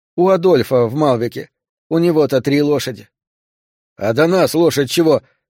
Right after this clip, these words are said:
доплывет?» Ингрид объясняет, что лошадь доставит Паулус, ведь перевозит же молочная шхуна коров и племенных быков. «Так накладно ж выйдет», спрашивает Ларс. «Коров мы только двух оставим».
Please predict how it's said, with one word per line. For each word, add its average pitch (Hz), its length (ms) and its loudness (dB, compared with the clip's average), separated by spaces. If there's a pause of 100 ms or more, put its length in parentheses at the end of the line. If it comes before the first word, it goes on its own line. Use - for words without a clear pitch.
доплывет?» 180 680 2 (720)
Ингрид 139 460 0
объясняет, 123 600 -2 (300)
что - 260 -2
лошадь 165 420 0
доставит 139 560 -2
Паулус, 120 600 0 (300)
ведь - 240 -8
перевозит 139 580 0
же 127 160 -2
молочная 139 560 -2
шхуна 160 380 -2
коров 151 400 0
и 127 100 2
племенных 143 520 -2
быков. 127 460 -4 (640)
«Так 135 200 -2
накладно 170 640 2
ж 120 40 -2
выйдет», 147 460 -2 (320)
спрашивает 127 680 -2
Ларс. 120 340 -2 (760)
«Коров 175 420 0
мы 156 140 0
только 170 320 2
двух 156 260 0
оставим». 104 520 -6